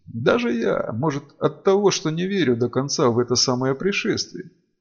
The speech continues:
Несмотря на все магические видения, просто отказываюсь верить. Конец не может быть всеобщим. Умру я, мои друзья, но мир останется, он пребудет вовеки. И убедить себя, что не останется ничего,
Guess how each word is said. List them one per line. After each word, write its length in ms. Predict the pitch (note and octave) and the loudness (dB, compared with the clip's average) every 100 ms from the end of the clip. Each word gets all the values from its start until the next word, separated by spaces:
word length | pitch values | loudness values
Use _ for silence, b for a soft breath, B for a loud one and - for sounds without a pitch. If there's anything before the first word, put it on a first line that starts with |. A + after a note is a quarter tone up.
| _ - | _ -2
Несмотря 560 | B2+ B2+ F#3 A3+ G3+ - | 0 2 2 4 2 4
на 140 | C#3 | 2
все 300 | D3 - A#3+ | 4 2 2
магические 760 | E3 D#3 E3 E3 E3+ - G3+ G#3 | 0 0 0 0 2 2 0 0
видения, 720 | G#3 F3 A#2+ A#2 A2 G#2 - | 0 0 -2 -4 -4 -6 -6
просто 460 | - G#3 - F#3+ - | 2 2 2 0 0
отказываюсь 720 | F3+ - G3 F3+ F#3 F#3 - | -2 0 0 2 2 0 -4
верить. 540 | B2 G#2+ F#2+ - - _ _ _ _ _ _ _ _ - | -4 -4 -6 -8 -16 _ _ _ _ _ _ _ _ 0
Конец 400 | G3+ B3+ A#3 - | 0 2 -2 -2
не 80 | A3+ | -4
может 300 | A3 B2 A#2 | -2 0 0
быть 180 | A#2 B2+ | -2 -2
всеобщим. 840 | - A2+ G2+ - - - F#2+ F2+ | -2 0 -2 -4 -8 -10 -10 -8
Умру 340 | A#2 G3 B3 | -4 -4 -4
я, 280 | G#3 G3 F#3+ | -2 0 0
мои 240 | A#2+ D3 E3+ | 0 0 0
друзья, 540 | F3+ F3 F#3 F#3 A#2+ | 2 0 0 0 0
но 100 | D#3 | 0
мир 220 | A3+ A#3 | 0 4
останется, 880 | G3+ - G3+ D#3 A2+ - - - - | 4 2 0 -2 -2 -2 -2 -2 -8
он 160 | - G#3+ | -6 -6
пребудет 500 | A#3 A3+ F#3 B2 B2 | -4 -2 0 0 0
вовеки. 600 | D#3 E3+ A#2+ - - - - _ _ _ _ _ - | -2 -2 -6 -8 -18 -20 -20 _ _ _ _ _ 4
И 140 | C3 | 4
убедить 360 | G3 A#3+ B3 G3+ | 6 4 2 2
себя, 480 | - F3 G#3 D#3+ - | 0 0 2 2 0
что 220 | - B2+ | -2 0
не 100 | C#3+ | 2
останется 580 | C#3+ - D3+ C#3+ C#3 D3+ | 2 4 2 2 2 2
ничего, 580 | E3 F3+ A#3+ A#3+ A3 | 0 0 0 0 -2